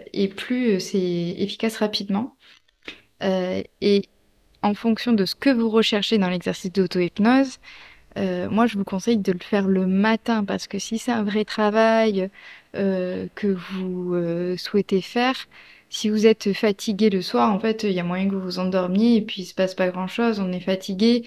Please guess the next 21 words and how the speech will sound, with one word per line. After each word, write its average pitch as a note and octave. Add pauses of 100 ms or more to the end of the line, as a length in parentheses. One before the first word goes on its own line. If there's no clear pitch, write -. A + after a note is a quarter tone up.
(380)
c'est G3
difficile G3+
de G3
s'auto-suggérer G#3
des F#3+
choses, G3+
et F#3
cetera. G#3+
Le G#3+
matin, F#3
on F#3+
est F3
hyper F#3+
disponible, G#3+ (320)
on G3
a, F#3 (440)
hum, G#3+
parfois -
plus -
créatif, A#3
euh, G3